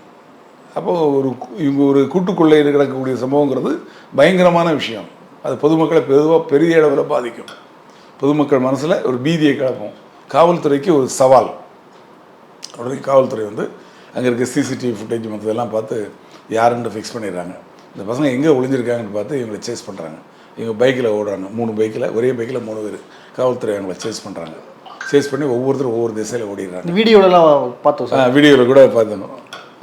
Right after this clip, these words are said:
Speaker 1: சினிமால வர சேசிங் மாதிரி
Speaker 2: சேசிங் மாதிரி இருக்கு.
Speaker 1: ஆமா. அப்புறம் இவனுக்கு வண்டியை போட்டு ஓடிடுறாங்க ஒவ்வொருத்தரும். கடைசியா வந்து ஒருத்தவங்க வந்து பைக்கை போட்டு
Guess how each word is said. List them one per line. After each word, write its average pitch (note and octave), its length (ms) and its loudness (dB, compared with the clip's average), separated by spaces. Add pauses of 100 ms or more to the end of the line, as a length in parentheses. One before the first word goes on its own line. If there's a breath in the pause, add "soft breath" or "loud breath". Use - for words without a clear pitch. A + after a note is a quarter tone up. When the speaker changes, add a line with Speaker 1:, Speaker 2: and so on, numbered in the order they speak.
(140)
Speaker 1:
சினிமால D3+ 380 8
வர B2+ 160 8
சேசிங் B2+ 400 0
மாதிரி E3+ 300 2
Speaker 2:
சேசிங் E3 80 0
மாதிரி D3+ 240 2
இருக்கு. A#2 220 -6
Speaker 1:
ஆமா. G2+ 200 -8 (380 loud breath)
அப்புறம் E3+ 280 4
இவனுக்கு D3 260 4
வண்டியை C#3 280 2
போட்டு C#3 240 2
ஓடிடுறாங்க A#2 540 0
ஒவ்வொருத்தரும். G2 360 -8 (460 soft breath)
கடைசியா E3+ 440 2
வந்து C#3+ 400 0 (360)
ஒருத்தவங்க C3+ 480 -2
வந்து C#3+ 220 -4
பைக்கை C3 260 -2
போட்டு G#2+ 500 -4